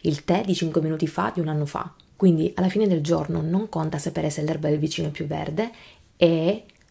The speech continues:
la tua energia, se la focalizzi solo sull'altra persona, quella persona avrà successo e tu sarai fermo a pensare, ad analizzare e descrivere le vite degli altri, mentre gli altri avanzano e tu resti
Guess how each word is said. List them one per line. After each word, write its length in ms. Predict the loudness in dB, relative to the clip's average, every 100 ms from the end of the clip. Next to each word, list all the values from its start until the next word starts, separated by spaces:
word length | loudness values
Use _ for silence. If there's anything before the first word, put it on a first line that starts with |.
| -12
la 160 | -2 -2
tua 420 | 0 2 2 0
energia, 760 | -2 -2 -2 -2 0 0 2 0
se 180 | -2 -4
la 80 | -4
focalizzi 480 | -4 -2 0 0
solo 220 | 0 0 0
sull'altra 400 | -2 -4 -4 -6
persona, 560 | -4 -2 -4 -2 -4
quella 180 | -2 -2
persona 520 | -2 -4 -2 -2 -4 -12 _
avrà 500 | 0 2 2 2 -2 -10 -20 -20 -20
successo 880 | -10 -4 -4 -2 -2 -2 -2 -4 -4
e 80 | -4
tu 100 | -2
sarai 280 | -2 -2
fermo 640 | -4 0 2 4 4 2 -2 -18 -20 _
a 100 | -6
pensare, 760 | -4 -2 -2 -2 -2 0 0 0
ad 200 | -4 -4
analizzare 580 | -2 0 -2 0 0 0
e 60 | -2
descrivere 580 | -2 -4 -2 0 2 2
le 100 | 0
vite 180 | 0 -2
degli 240 | -2 -2
altri, 420 | -4 -6 -4 -4
mentre 240 | -2 0 0
gli 60 |
altri 220 | 0 -2
avanzano 400 | -4 -2 -4 -8
e 60 | -10
tu 120 | -8
resti 360 | -8 -8 -10